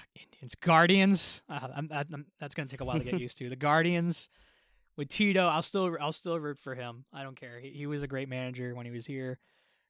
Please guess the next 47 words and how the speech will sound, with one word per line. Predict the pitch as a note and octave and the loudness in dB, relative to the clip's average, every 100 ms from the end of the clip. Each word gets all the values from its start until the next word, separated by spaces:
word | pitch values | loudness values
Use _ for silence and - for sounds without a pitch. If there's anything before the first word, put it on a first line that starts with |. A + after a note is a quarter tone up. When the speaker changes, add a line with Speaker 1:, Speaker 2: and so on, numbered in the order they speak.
| _ | _
Speaker 1:
so | A#2 | -10
I'll | |
still | - D#3+ | -6 -2
root | D3 C#3 | 0 0
for | C#3+ | -2
him. | C#3 C3+ | 0 0
Speaker 2:
Yep. | F#2+ - _ _ _ _ _ _ - | 0 -4 _ _ _ _ _ _ -4
Speaker 1:
Astros, | F3+ A3+ - C4 B3 G#3 | 2 4 4 4 6 6
okay, | A#3+ B3+ G3 | 6 6 6
I'm | G#3+ A3+ | 4 4
not, | B3 A3+ | 4 4
like, | G#3 F3+ | 2 0
a | E3+ D3+ | -2 -2
hater | - F#3 F3+ D#3 D3 | 0 6 6 6 2
like | C#3 | 0
everyone | D3 D3+ D3+ C#3 C#3 | 2 2 2 0 0
else, | C#3 D3 - - - _ _ _ _ _ _ | 0 0 -2 -6 -10 _ _ _ _ _ _
but | E3+ D#3+ D3+ | -2 2 4
I, | D#3+ | 4
I | E3 | 4
am | E3+ E3 | 4 4
kinda | E3+ D3 | 4 2
tired | D3 C#3 C#3+ | 6 4 4
of, | C#3 | 2
like, | D3 | 0
all | D3 | 2
right, | C3 B2+ | 2 0
like, | B2+ | -4
I | |
get | B2 B2+ B2 | -2 -2 -4
it. | |
Like, | B2 | -4
you | C3 | -2
guys | C3 | 6
Speaker 2:
They, | G#3 G#3 | 8 6
they | F#3 G#3+ G#3 | 6 8 10
get | F#3+ - | 8 8
there | D3+ G#2+ | 8 10
every | G2+ | 8
Speaker 1:
yeah, | G2+ F#2+ | 6 4
Speaker 2:
year, | F2+ F2+ | 4 2
Speaker 1:
they | - | -2
get | - | -6
Speaker 2:
so. | - | -2
Speaker 1:
there, | G2 C#3 | 0 0
and | C3+ C#3 | -2 -6
they, | C3+ | -10